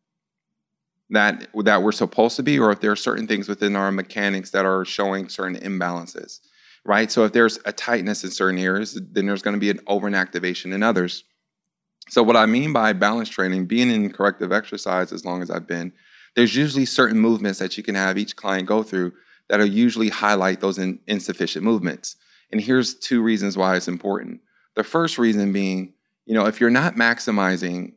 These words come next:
the full optimum advantage, uh, or strength in your hamstrings and your glutes or your quads, or, you know, name any muscle group of your body. If you're not maximizing that output, you're not gonna be as efficient, which means you're not gonna make huge strides to get at your goal within the shortest,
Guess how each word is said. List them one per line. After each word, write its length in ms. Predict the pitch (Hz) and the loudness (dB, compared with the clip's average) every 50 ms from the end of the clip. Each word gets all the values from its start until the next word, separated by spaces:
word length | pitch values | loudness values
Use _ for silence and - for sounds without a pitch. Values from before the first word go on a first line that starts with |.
| _ _ _ | _ _ _
the 240 | - 87 95 95 92 | -14 -8 -8 -8 -8
full 400 | - - 117 117 110 110 107 101 | -6 -2 0 2 4 4 4 2
optimum 720 | - 98 95 95 - - 101 95 92 92 92 92 - - - | 2 2 0 0 -2 -4 -6 -4 -4 -4 -4 -6 -8 -10 -10
advantage, 580 | 92 90 90 90 90 90 90 90 87 82 - _ - | -10 -8 -6 -4 -4 -4 -4 -6 -8 -10 -12 _ -6
uh, 200 | - 90 87 90 | -2 0 0 0
or 180 | - - 95 | 0 0 -2
strength 340 | 92 - - - 95 90 90 | -2 -2 -4 -6 -6 -6 -4
in 60 | 92 | -6
your 120 | 95 92 87 | -6 -6 -6
hamstrings 680 | - - 92 90 85 - - - 90 87 85 82 - | -6 -6 -8 -8 -8 -8 -12 -12 -12 -12 -14 -14 -14
and 80 | 90 90 | -12 -10
your 100 | 90 90 | -10 -8
glutes 440 | 90 - 98 92 90 87 - - - | -8 -4 -4 -2 -2 -4 -6 -8 -8
or 20 | |
your 160 | 90 92 95 | -6 -6 -6
quads, 420 | 92 - - 98 90 90 85 85 - | -6 -4 -2 0 0 0 0 0 -2
or, 120 | 92 90 | -4 -6
you 220 | - - 101 110 110 | -6 -6 -4 -2 0
know, 200 | 107 101 98 95 | 0 0 0 0
name 400 | 101 107 107 117 123 120 113 - | -2 0 0 2 2 2 0 0
any 220 | 87 104 107 104 | -2 -2 0 0
muscle 260 | 101 98 95 92 - 98 | 2 0 0 -2 -4 -6
group 200 | 87 92 - - | -8 -8 -8 -8
of 60 | 87 | -8
your 120 | 85 90 | -6 -6
body. 360 | 82 87 87 82 80 82 - _ _ _ _ _ _ _ _ _ _ | -4 -2 -2 -2 -4 -6 -10 _ _ _ _ _ _ _ _ _ _
If 120 | - - - | -10 -2 2
you're 140 | 143 147 143 | 4 4 6
not 220 | 147 143 135 - | 4 2 2 2
maximizing 720 | - 107 104 107 110 - - 113 104 104 98 101 - 101 98 | 0 2 2 2 2 0 -2 0 2 2 2 0 0 -2 -2
that 140 | 95 92 95 | -2 -2 -2
output, 420 | - 95 101 - - 131 131 131 | -2 -4 -4 -4 -4 -4 -6 -4
you're 140 | - 107 104 | -2 -2 0
not 180 | 101 101 104 | 2 0 0
gonna 160 | - 107 104 104 | 0 -2 -4 -2
be 140 | 101 98 | 0 0
as 100 | 95 90 | -2 -2
efficient, 500 | 90 90 - - 92 87 - - 82 - - _ _ _ _ _ | -4 -8 -6 -4 -4 -4 -4 -6 -10 -10 -12 _ _ _ _ _
which 220 | - 104 98 - 110 | -4 -4 -2 0 2
means 260 | 110 107 107 101 92 | 2 4 4 2 2
you're 80 | 104 101 | 2 2
not 240 | 104 107 107 120 | 4 4 2 2
gonna 180 | - 135 123 113 | 0 -4 -2 0
make 300 | 107 104 101 98 92 - | 0 2 0 0 -2 -4
huge 340 | - - - 117 110 - - | -10 -6 -4 -2 -2 -2 -4
strides 340 | - - 101 98 95 - - | -2 0 0 0 0 -2 -4
to 60 | 92 | -4
get 120 | - 98 | 0 0
at 160 | 90 90 - | 0 0 -2
your 80 | - - | -8 -6
goal 260 | - 95 90 92 90 | -2 0 0 0 0
within 260 | 90 87 - 90 90 | -2 -4 -6 -6 -6
the 140 | 90 87 90 - _ _ | -6 -6 -8 -12 _ _
shortest, 640 | - - - - 101 95 95 95 90 - - - | -14 -10 -6 0 2 2 2 2 0 -4 -6 -12